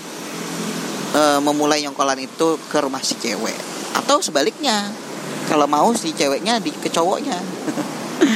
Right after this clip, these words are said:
Kalau pengen dua kali acaranya sih. Ya,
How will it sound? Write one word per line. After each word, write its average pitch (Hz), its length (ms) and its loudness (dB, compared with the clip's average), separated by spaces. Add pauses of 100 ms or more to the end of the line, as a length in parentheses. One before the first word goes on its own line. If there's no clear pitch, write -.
(420)
Kalau 135 160 2
pengen 147 240 2
dua 139 160 6
kali 135 240 2
acaranya 131 560 -4
sih. 113 400 -4 (800)
Ya, 440 160 8